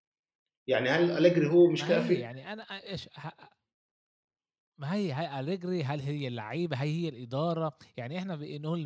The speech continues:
Speaker 2: لمّا نروح نحكي على مانشستر يونايتد إحنا بنعرف إيش المشكلة، المشكلة هي الإدارة، لمّا الإدارة تصير تتصرف كنادي زي ما لازم ال-، الفريق بيصير يتصرف زي كان، ك-، ك-، زي ما لازم.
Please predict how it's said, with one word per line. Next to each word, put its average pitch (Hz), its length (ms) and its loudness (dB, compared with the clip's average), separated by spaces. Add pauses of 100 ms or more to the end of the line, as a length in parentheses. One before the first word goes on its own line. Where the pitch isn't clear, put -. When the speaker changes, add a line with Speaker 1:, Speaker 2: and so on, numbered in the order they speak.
Speaker 2:
لمّا 135 160 -8
نروح 170 180 -8
نحكي 165 220 -12
على 135 120 -6
مانشستر 165 440 -6
يونايتد 190 220 -6
إحنا 147 200 -8
بنعرف 165 320 -8
إيش 131 120 -12
المشكلة، 123 420 -12
المشكلة 202 320 -10
هي 175 140 -8
الإدارة، 131 420 -8
لمّا 117 240 -12
الإدارة 151 600 -8
تصير 170 180 -10
تتصرف 160 460 -6
كنادي 127 460 -6
زي 131 180 -6
ما 123 80 -6
لازم 185 400 -6 (160)
ال-، 139 200 -16
الفريق 151 360 -6
بيصير 139 220 -4
يتصرف 127 320 -6
زي 120 140 -6
كان، 113 280 -10 (120)
ك-، 110 540 -10
ك-، 123 60 -12 (120)
زي 113 180 -8
ما 110 100 -8
لازم. 101 240 -12